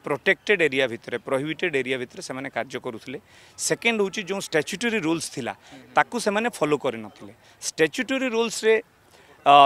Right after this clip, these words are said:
ସୁପ୍ରିମକୋର୍ଟ କହିଲେ ଯେ ଷ୍ଟାଚ୍ୟୁଟୋରୀ ରୁଲ୍ସ ଅନୁସାରେ ସେମାନେ ଫଲୋ କରୁଛନ୍ତି, because they have already stated ଯେ ଆମେ ସେଇ, ଅ, ପ୍ରୋହିବିଟେଡ୍ ଏରିଆକୁ ରୁ ସିଫ୍ଟ କରିଯାଇଛେ। ଯେହେତୁ ସିଫ୍ଟ କରିଯାଇଛନ୍ତି,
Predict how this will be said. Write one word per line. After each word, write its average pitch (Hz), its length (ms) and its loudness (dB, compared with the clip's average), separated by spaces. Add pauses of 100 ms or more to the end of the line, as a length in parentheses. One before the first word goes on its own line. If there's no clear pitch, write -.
(140)
ସୁପ୍ରିମକୋର୍ଟ 208 540 0
କହିଲେ 190 240 -2
ଯେ 339 140 -4
ଷ୍ଟାଚ୍ୟୁଟୋରୀ 208 640 -6
ରୁଲ୍ସ 190 260 -8
ଅନୁସାରେ 190 440 0
ସେମାନେ 165 360 -4
ଫଲୋ 139 280 -4
କରୁଛନ୍ତି, 185 460 -8
because 190 280 -8 (100)
they 160 80 2
have 185 160 -2
already 160 380 0 (100)
stated 165 340 6 (380)
ଯେ 151 80 4
ଆମେ 160 260 8
ସେଇ, 226 240 -2 (360)
ଅ, 135 160 8 (100)
ପ୍ରୋହିବିଟେଡ୍ 190 480 4
ଏରିଆକୁ 175 340 0 (140)
ରୁ 226 80 2 (160)
ସିଫ୍ଟ 233 240 2
କରିଯାଇଛେ। 147 520 2 (400)
ଯେହେତୁ 196 300 8
ସିଫ୍ଟ 220 340 0
କରିଯାଇଛନ୍ତି, 208 500 4